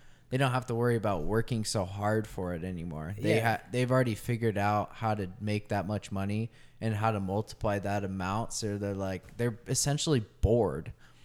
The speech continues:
Speaker 1: Like,
Speaker 2: Right,
Speaker 1: they really
Speaker 2: yeah.
Speaker 1: have nothing else to do. So they're like, "Fuck it. Well, what else am I gonna do? I'm gonna buy something, buy something new, buy N F Ts." And I think that's why, uh, that's, like, kind of an introduction to N F Ts and things. It's owning things that nobody else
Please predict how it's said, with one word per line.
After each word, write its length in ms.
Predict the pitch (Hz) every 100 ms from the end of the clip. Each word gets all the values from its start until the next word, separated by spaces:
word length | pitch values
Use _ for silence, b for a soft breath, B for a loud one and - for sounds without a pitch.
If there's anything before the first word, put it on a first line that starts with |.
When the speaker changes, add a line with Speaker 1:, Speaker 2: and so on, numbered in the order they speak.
| B
Speaker 1:
Like, 180 | 131 127
Speaker 2:
Right, 80 | 107
Speaker 1:
they 120 | 123
really 260 | 131 139 131
Speaker 2:
yeah. 60 |
Speaker 1:
have 160 | 127 113
nothing 380 | 120 - 113 92
else 240 | 107 110
to 140 | - 110
do. 460 | 90 110 113 95
So 180 | 98 107
they're 220 | 101 107
like, 300 | 101 98 95
"Fuck 320 | - 113 -
it. 200 | 95 85 -
Well, 220 | 107 104
what 180 | 104 113
else 220 | 117 107
am 100 | 113
I 120 | 110 107
gonna 220 | 107 104
do? 120 | 110
I'm 140 | 101
gonna 160 | 101 98
buy 300 | - 92 98
something, 600 | - 101 95 98 98 101
buy 220 | 92 92
something 440 | 92 101 92 98 92
new, 440 | 98 92 92 98 B B B B B
buy 200 | 110 107
N 200 | 98 104
F 180 | 95 -
Ts." 400 | 104 95 95 98
And 120 | 98
I 40 |
think 220 | 101 120
that's 240 | 107 104 -
why, 260 | 104 98
uh, 240 | 95 90 90 85 -
that's, 240 | - 110 -
like, 160 | 110
kind 200 | - 107
of 80 | 98
an 100 | 92
introduction 600 | 95 - 87 95 - 104
to 60 | 92
N 180 | 90 92
F 120 | -
Ts 300 | - 104 104
and 120 | 95
things. 280 | 92 95 92 - B B B
It's 220 | 131 135 - - 127
owning 500 | 131 143 143 147 151 - -
things 320 | 120 120 117
that 240 | 110 -
nobody 500 | 107 104 107 110 104 -
else 360 | 92 92 -